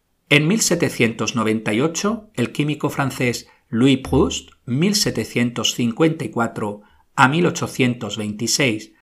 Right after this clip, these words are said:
publicaba la ley de las proporciones múltiples, la cual dice que cuando dos o más elementos se combinan para formar un compuesto,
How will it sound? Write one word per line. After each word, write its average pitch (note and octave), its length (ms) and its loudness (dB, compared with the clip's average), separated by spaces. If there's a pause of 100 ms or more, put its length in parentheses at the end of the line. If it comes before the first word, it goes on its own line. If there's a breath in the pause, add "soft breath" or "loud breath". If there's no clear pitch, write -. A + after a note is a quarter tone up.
(320)
publicaba C3 500 6
la D3 100 6
ley D#3+ 200 6
de G3 120 2
las F3 160 0
proporciones C#3+ 840 -2
múltiples, A#2+ 840 -2 (280)
la B2 200 0
cual A#2+ 200 4
dice C3 300 0
que A2 140 -4
cuando G#2+ 380 0
dos B2+ 260 0
o B2+ 60 0
más C3+ 260 0
elementos D3+ 680 -2 (180 soft breath)
se - 260 2
combinan B2+ 540 4
para A2 180 -6
formar G#2+ 440 -2
un A2 120 -2
compuesto, C3 800 -2